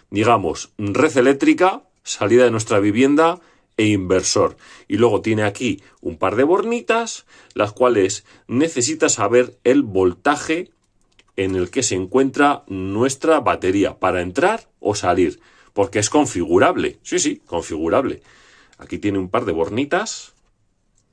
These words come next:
que aquí se meten dos hilitos y el aparatito tiene en cuenta el voltaje de nuestra batería para que la línea eléctrica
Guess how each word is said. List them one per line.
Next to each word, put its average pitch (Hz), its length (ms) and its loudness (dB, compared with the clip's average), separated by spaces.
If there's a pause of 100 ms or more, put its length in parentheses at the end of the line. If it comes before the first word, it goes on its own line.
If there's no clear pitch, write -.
(1000)
que 78 320 -12
aquí - 320 -8
se - 180 -8
meten - 500 -8
dos 147 300 -2
hilitos 117 760 -4 (240)
y 92 200 2
el 87 400 2
aparatito 135 840 0 (560)
tiene 110 260 -2
en 95 100 -2
cuenta 107 280 0
el 101 60 2
voltaje 90 460 -2
de 87 100 -2
nuestra 110 300 -6
batería 98 500 -2
para 90 320 0 (520)
que 120 280 0 (320)
la 98 220 0
línea 104 500 0 (280)
eléctrica 98 840 0